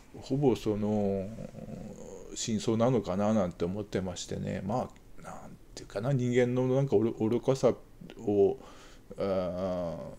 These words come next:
象徴しているような出来事で、ああ、俺もそんな、その愚かな人間のうちの一人なんだなと思いながら、なんか、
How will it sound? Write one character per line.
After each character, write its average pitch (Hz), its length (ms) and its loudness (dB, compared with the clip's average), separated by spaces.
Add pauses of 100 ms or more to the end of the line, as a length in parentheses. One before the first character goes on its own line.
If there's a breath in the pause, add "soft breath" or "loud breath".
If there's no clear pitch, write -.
(1300)
象 110 220 0
徴 110 220 4
し - 80 -4
て 123 140 6
い 120 40 8
る 123 60 6
よ 123 100 8
う 113 40 4
な 90 140 2
出 92 160 -2
来 107 180 0
事 98 360 2
で、 87 500 -2
あ 95 280 -2
あ、 - 100 -2
俺 95 200 -4
も 104 120 -2
そ 113 160 -2
ん 117 60 -2
な、 113 200 2 (300)
そ - 140 -6
の 110 240 2
愚 117 120 2
か 117 120 6
な 92 80 2
人 110 160 -2
間 107 180 2
の 110 80 2
う 107 80 2
ち - 100 -4
の 107 80 2
一 113 160 2
人 117 120 4
な 98 80 4
ん 95 80 -2
だ 95 80 2
な 98 180 0
と 104 120 -4
思 107 120 -2
い 110 40 -2
な 107 100 -4
が 104 100 0
ら、 95 80 -2
な 120 100 0
ん - 80 -6
か、 - 140 -10